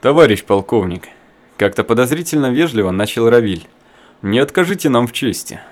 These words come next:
Нам нужен образец для сравнения. Ваше тело сгодится", зловеще закончил лаборант. "Ну брось, не пугай Андрея Михайловича",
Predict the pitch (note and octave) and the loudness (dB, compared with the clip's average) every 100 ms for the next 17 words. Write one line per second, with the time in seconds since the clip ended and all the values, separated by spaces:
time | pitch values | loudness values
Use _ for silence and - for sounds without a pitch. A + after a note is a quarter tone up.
0 | - F#2 A#2 D#3 D#3+ D#3 D#3 D#3 D3+ D#3+ | -10 -2 0 2 2 2 4 4 4 2
1 | B2+ C#3 - D3+ D3+ G#2+ F2+ E2+ F2 F2+ | 0 -4 -2 0 0 0 -4 -8 -6 -4
2 | C3+ - A#2+ E3 D3 G#2 G#2+ A2+ F#2+ - | -4 -4 -8 -4 -2 -2 0 0 -2 -10
3 | - - _ _ - _ - F2+ G2 A#2+ | -14 -18 _ _ -20 _ -10 -2 0 0
4 | D3 - A#2+ A2+ A2+ A2 - G2+ G2 G2+ | -2 -4 -2 -2 -2 -4 -4 -4 0 0
5 | F#2+ E2+ E2+ - _ _ _ _ _ _ | 0 -4 -10 -20 _ _ _ _ _ _
6 | _ - C#3+ F#3+ F3 B2 F2+ - - G#2+ | _ -4 -2 0 0 0 -2 -6 -10 -4
7 | C#3 F3+ F#3 C#3 A#2 G#2+ G#2+ G2+ G2+ C3 | -2 0 4 4 4 2 0 -2 -2 0
8 | F#2 E2+ E2 - | 0 -2 -6 -12